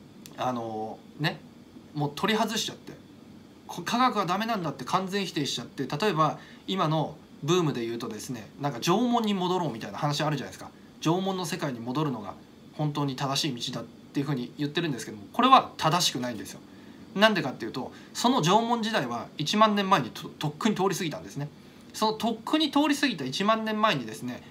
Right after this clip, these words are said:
必要だからこの科学文明はスタートしたわけなんですよ。ですから、その精神の時代も確かに大事なんですけども、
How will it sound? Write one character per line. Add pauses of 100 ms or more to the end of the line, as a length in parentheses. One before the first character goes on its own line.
(360)
必
要
だ
か
ら (140)
こ
の
科
学
文
明
は
ス
タ
ー
ト
し
た
わ
け
な
ん
で
す
よ。 (460)
で
す
か
ら、
そ
の (640)
精
神
の
時
代
も
確
か
に
大
事
な
ん
で
す
け
ど
も、